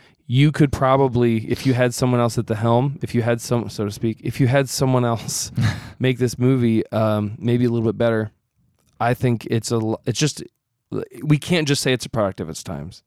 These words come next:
Speaker 2: Yeah.
Speaker 1: Because there are these other movies, several of the movies that we've talked about come from this time period, and they're just, the stories are better, the writing is better.
Speaker 2: Yeah, there's, there's definitely movies that,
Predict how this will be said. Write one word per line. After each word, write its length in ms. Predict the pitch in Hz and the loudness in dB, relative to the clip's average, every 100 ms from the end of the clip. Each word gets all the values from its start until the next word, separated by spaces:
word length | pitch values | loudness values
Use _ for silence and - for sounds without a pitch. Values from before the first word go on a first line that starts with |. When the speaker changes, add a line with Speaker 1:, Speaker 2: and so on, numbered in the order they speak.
| - | -2
Speaker 2:
Yeah. 300 | 120 110 101 | 2 2 0
Speaker 1:
Because 340 | - 117 139 123 | -4 0 0 2
there 120 | 127 | 4
are 60 | 127 | 4
these 160 | 123 | 4
other 120 | 131 127 | 4 4
movies, 460 | 131 127 117 - - | 4 4 0 -2 -4
several 340 | - 262 349 | 2 4 4
of 60 | 131 | 4
the 80 | |
movies 220 | 123 120 117 | 4 4 2
that 100 | 113 | 2
we've 140 | 117 | 2
talked 240 | - 120 123 | 2 0 2
about 160 | 110 | 0
come 140 | - 123 | 0 0
from 100 | 123 | 0
this 120 | 120 | 0
time 200 | 117 135 | 0 0
period, 300 | 160 117 110 | 2 2 2
and 200 | 107 117 | 2 2
they're 100 | 120 | 2
just, 360 | 120 131 - - _ _ _ _ _ - | 2 0 0 -6 _ _ _ _ _ -8
the 80 | 120 | -6
stories 400 | - 101 113 123 | -2 0 0 0
are 40 | |
better, 260 | 127 139 147 | 0 2 2
the 240 | 95 92 | 0 -2
writing 300 | 80 98 110 | -2 -2 -2
is 80 | 113 | -2
better. 240 | 113 127 131 | -2 -4 0
Speaker 2:
Yeah, 240 | 175 175 | 2 4
there's, 280 | 127 151 127 | 4 0 0
there's 240 | 139 151 | -2 -2
definitely 340 | 135 185 185 156 | 0 0 2 2
movies 460 | 135 135 127 117 | 2 2 2 0
that, 400 | 107 110 107 104 | 0 2 2 -2